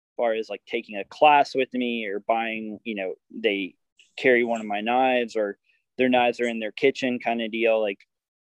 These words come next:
they're, they help promote who I am and, like, what I do. And, you know, have, you've got businesses like, I actually, you mentioned Benaiah Prints.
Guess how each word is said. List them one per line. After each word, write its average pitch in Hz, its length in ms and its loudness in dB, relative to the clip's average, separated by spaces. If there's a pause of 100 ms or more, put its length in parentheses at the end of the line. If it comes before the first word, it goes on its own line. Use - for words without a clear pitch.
they're, 120 560 2 (1040)
they 123 120 4
help 147 320 4 (160)
promote 147 440 2 (320)
who 143 180 0
I 131 120 2
am 143 480 -4
and, 120 160 -4
like, 110 220 -8
what 123 180 4
I 120 140 4
do. 131 340 0
And, 107 340 -6 (160)
you 107 180 -8
know, 95 140 -10
have, 104 320 2 (1600)
you've 117 160 -6
got 117 320 8
businesses 120 600 2
like, 110 220 2 (320)
I 123 400 4
actually, 135 640 -8
you 120 120 -10
mentioned 120 320 -6
Benaiah 117 280 0
Prints. 123 380 -4